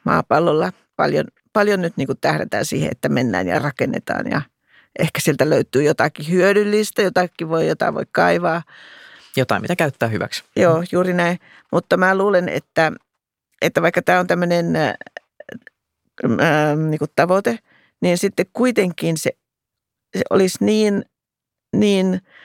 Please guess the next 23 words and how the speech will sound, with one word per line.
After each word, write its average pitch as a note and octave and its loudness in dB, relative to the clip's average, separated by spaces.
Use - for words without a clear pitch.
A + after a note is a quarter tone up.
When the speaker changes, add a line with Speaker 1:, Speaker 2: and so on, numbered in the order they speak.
Speaker 1:
toivottoman E3+ 0
vaikeaa. E3+ -4
Se - -4
on F#3 2
niin G3+ 0
vaarallinen, - 0
sopimaton, - -2
vihamielinen D#3 0
ympäristö, - -4
että - -2
kyllä E3 2
sinne E3+ -2
on E3+ -2
tosiaankin C#3+ -2
tosi F#3+ 0
paha - -2
ihmisen D#3 -2
mennä - -2
ja A2 -4
asettua. - -8
Ihminen F3 2
on F3 -2
täysin, - 0